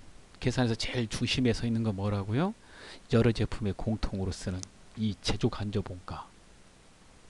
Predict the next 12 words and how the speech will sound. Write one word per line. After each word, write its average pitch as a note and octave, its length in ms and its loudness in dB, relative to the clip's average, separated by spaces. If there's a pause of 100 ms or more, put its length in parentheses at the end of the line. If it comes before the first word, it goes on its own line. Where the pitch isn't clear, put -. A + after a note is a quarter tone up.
(760)
이 A#2 280 2
배부가 G2 500 0 (1400)
계산이 G#2+ 540 2 (220)
제일 A2+ 180 2
중요하다고 G#2+ 500 0
말할 G2 200 2
수 - 100 -6
있습니다. - 300 -8 (2250)
개별 D#3 240 4
원가 E3+ 160 4
계산하실 C#3 520 2
때 D3+ 400 0